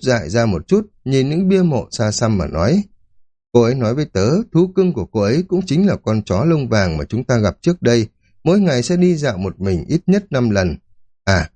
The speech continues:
lần gần nhất là sau bữa cơm trưa. Nói cách khác, chúng ta phải lén lút chờ đợi ở ngoài ngôi nhà xa hoa của bá tước Ho sau. Khóe miệng cứng đờ của Fitz bỗng giật giật.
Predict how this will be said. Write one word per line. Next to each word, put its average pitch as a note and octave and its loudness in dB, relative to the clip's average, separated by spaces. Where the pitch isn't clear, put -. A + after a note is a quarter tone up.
lần G#2 2
gần F#2 0
nhất D#3 -2
là E2 -2
sau G#2+ -2
bữa A2 0
cơm A#2 0
trưa. A#2+ 0
Nói D3 4
cách G3+ -2
khác, G#3+ 2
chúng D3 -6
ta C3+ 0
phải F2 0
lén F2+ 0
lút G3+ 0
chờ A2+ 0
đợi G#2+ 0
ở G#2 -2
ngoài G#2 2
ngôi E3 0
nhà G#2+ 0
xa - -2
hoa A2+ 2
của F2 -4
bá F2 -2
tước G3+ 0
Ho A#2+ 0
sau. A#2 -2
Khóe D#3 4
miệng F#3 2
cứng F3+ -2
đờ A2+ 0
của - -6
Fitz F#3 2
bỗng C#3+ -4
giật C3 -2
giật. G2 -2